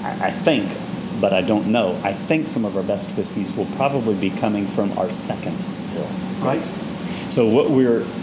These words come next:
Speaker 1: doing right now is everything is being released as first because we had no choice.
Speaker 2: Mm-hmm.
Speaker 1: And then when we're refilling that whiskey, we'll see how long it can stay in there. It might be five years, six years. Now remember, at a seven percent
Speaker 2: Yeah.
Speaker 1: angel share,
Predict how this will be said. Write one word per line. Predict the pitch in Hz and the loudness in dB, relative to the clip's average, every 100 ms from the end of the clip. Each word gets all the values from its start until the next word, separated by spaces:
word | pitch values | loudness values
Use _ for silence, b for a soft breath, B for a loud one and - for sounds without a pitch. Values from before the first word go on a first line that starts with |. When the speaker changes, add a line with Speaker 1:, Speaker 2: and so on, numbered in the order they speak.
| - - - 101 110 98 | -6 -6 -4 -4 -2 2
Speaker 1:
doing | 135 135 123 | 4 4 6
right | 123 | 4
now | 127 147 110 | 4 4 4
is | 98 | 2
everything | 143 139 139 135 | 4 4 2 2
is | 120 | 0
being | 110 123 117 | 0 0 0
released | 110 113 117 - - - - | 0 -2 -2 -4 -8 -6 -2
as | 98 90 - | 0 -2 0
first | 147 175 - 101 | 0 0 -4 -2
because | 104 - | -2 -2
we | 95 92 | -4 -2
had | 101 98 | -2 0
no | 95 | -2
choice. | 92 151 170 | 0 0 0
Speaker 2:
Mm-hmm. | - 123 120 123 113 | -4 -4 -4 -2 0
Speaker 1:
And | 104 | 0
then | 104 101 113 107 | 2 0 -2 -2
when | 104 101 | 0 0
we're | 98 | 0
refilling | 95 117 160 156 143 131 | 2 2 2 2 2 2
that | 120 104 | 2 0
whiskey, | 120 117 - 117 95 | 0 -2 -2 -2 -2
we'll | 98 98 | -2 -2
see | - - 175 170 | -2 -6 -4 -2
how | 147 | -2
long | 147 143 135 | 0 2 0
it | 131 | 0
can | 131 120 | -2 -2
stay | - 135 131 | 0 2 4
in | 131 | 4
there. | 104 82 | 4 2
It | 90 104 | 2 2
might | 104 104 | 2 2
be | 101 | 0
five | 104 123 135 120 | 0 0 2 2
years, | 95 92 | 0 0
six | 147 - | 0 0
years. | 107 85 107 | 0 0 0
Now | 101 | 2
remember, | 120 156 | 4 4
at | 104 101 | 4 2
a | |
seven | - 139 123 | 2 4 4
percent | 107 95 117 | 2 0 2
Speaker 2:
Yeah. | 143 | 2
Speaker 1:
angel | 190 156 | 2 0
share, | 95 - 82 | 0 0 0